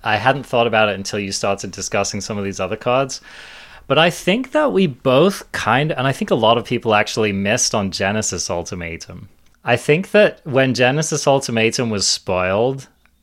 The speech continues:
I don't think anyone had that pegged as the most impactful ultimatum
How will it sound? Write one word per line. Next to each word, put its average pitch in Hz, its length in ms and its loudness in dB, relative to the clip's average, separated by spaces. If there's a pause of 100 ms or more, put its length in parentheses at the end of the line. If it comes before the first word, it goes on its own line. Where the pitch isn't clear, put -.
(400)
I 113 120 -2
don't 131 200 0
think 143 240 -4
anyone 113 500 0
had 104 240 0
that 98 240 -2
pegged 101 460 -2
as 98 300 -8
the 101 120 -4
most 98 460 -4
impactful 95 680 -6
ultimatum 90 840 -6